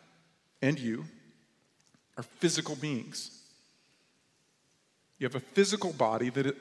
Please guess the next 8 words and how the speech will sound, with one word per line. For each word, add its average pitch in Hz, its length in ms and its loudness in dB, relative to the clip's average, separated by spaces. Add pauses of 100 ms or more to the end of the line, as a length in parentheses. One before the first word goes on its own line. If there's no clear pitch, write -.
allows 143 460 4
you 135 80 -4
to 131 220 -4 (180)
interface 147 840 -2 (200)
with 131 180 -2
a 127 60 0
physical 180 640 0
world. 120 440 0